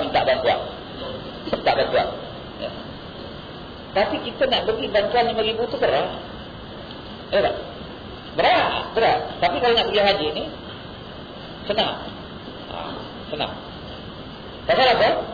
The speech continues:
Yang pergi haji tu memang kita suka nak pergi. Yang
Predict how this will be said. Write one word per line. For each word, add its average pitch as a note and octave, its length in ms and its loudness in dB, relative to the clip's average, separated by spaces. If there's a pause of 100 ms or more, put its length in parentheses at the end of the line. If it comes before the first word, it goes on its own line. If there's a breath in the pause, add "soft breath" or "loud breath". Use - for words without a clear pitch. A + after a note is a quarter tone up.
(160)
Yang E3 180 4
pergi D#3+ 160 4
haji D#3 300 4
tu F#3 80 -2
memang D#3+ 260 0
kita D#3 140 -2
suka F#3 480 -2
nak G#2 180 -2
pergi. - 140 -10 (2750)
Yang G3 200 4